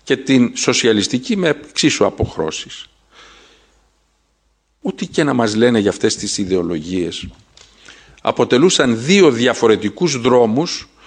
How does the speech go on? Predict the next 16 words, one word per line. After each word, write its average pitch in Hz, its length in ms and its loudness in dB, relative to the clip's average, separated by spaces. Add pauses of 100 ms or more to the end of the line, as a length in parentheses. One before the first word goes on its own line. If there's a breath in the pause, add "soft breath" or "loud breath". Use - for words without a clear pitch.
(140 soft breath)
για 113 240 -2
να 113 300 0
εξέλθει 170 880 -2
η 117 160 4
Ευρώπη 156 720 0 (1000)
από 143 260 0
τη 139 100 -2
φεουδαρχία 117 680 2
και 190 140 0
να 147 120 2
δημιουργηθεί 120 580 0
η 190 200 -2
κοινωνία 143 460 0
με 160 300 0
ατομική 139 460 0
ελευθερία. 156 680 2